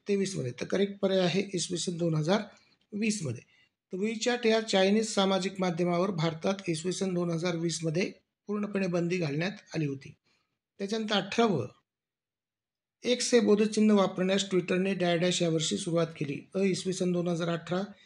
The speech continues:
ब इसवी सन दोन हजार वीस, क इसवी सन दोन हजार दहा आणि ड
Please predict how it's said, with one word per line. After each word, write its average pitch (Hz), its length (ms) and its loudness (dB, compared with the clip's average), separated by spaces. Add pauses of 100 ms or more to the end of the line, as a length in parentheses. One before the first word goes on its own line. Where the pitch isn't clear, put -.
(300)
ब 175 100 -4
इसवी 175 300 -2
सन 175 220 0
दोन 165 160 2
हजार 165 280 0
वीस, 185 340 -2 (340)
क - 20 -12
इसवी 175 340 -2
सन 175 200 -2
दोन 165 180 0
हजार 160 340 -2 (540)
दहा 160 280 -2 (520)
आणि 170 140 0
ड 160 100 0